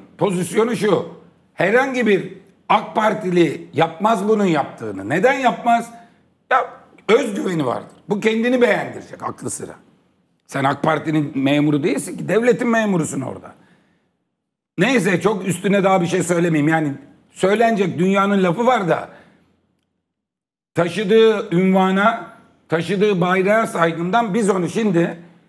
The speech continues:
Dışişleri Bakanlığı'na duyduğu, yaşadıklarımızı ve duyduğumuz rahatsızlığı ifade edeceğiz. Ha, Dışişleri Bakanı iyi yapmış, aferin diyorsa devam etsin, yapsın. Biz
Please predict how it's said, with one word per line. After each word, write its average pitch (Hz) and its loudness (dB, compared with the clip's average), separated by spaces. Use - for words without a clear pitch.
Dışişleri 160 0
Bakanlığı'na 139 -2
duyduğu, 190 2
yaşadıklarımızı 180 0
ve 202 0
duyduğumuz 175 2
rahatsızlığı 175 0
ifade 143 -2
edeceğiz. - -16
Ha, 226 0
Dışişleri 185 0
Bakanı 135 -4
iyi 233 0
yapmış, 202 -2
aferin 220 2
diyorsa 247 2
devam 254 2
etsin, - -10
yapsın. 165 -2
Biz 202 0